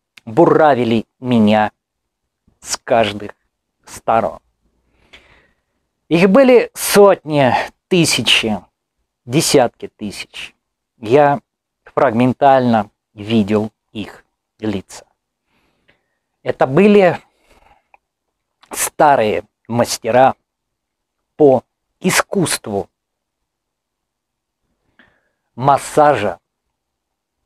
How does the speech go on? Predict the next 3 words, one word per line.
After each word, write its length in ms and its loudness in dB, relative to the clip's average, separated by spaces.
и 360 4
лечения 1080 0
людей. 500 -8